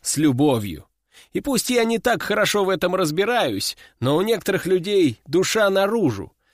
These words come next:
Сразу можно сказать многое, бросив один быстрый взгляд. Но в этом я копаться не люблю, ведь это требует затрат энергии. Куда удобнее торговать душами, но это уже совсем другое.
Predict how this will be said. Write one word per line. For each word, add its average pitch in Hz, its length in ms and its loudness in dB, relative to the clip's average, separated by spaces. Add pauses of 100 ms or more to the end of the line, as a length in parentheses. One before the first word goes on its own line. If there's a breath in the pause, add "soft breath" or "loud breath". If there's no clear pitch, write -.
(120)
Сразу 170 520 0
можно 165 300 0
сказать 165 400 -2
многое, 135 520 0
бросив 170 480 -2
один 196 420 -2
быстрый 170 440 0
взгляд. 117 540 -4 (680 soft breath)
Но - 160 -6
в 247 40 -2
этом 214 280 -2
я 202 180 2
копаться 185 480 0
не 175 120 2
люблю, 135 480 -2 (280)
ведь 156 220 -6
это 190 260 -2
требует 170 640 -2 (120)
затрат 165 560 0
энергии. 156 680 -2 (640)
Куда 180 320 2
удобнее 170 580 0
торговать 175 720 0
душами, 107 520 -6 (440)
но 113 180 -4
это 143 220 -2
уже 123 220 -2
совсем 139 440 0
другое. 110 500 -4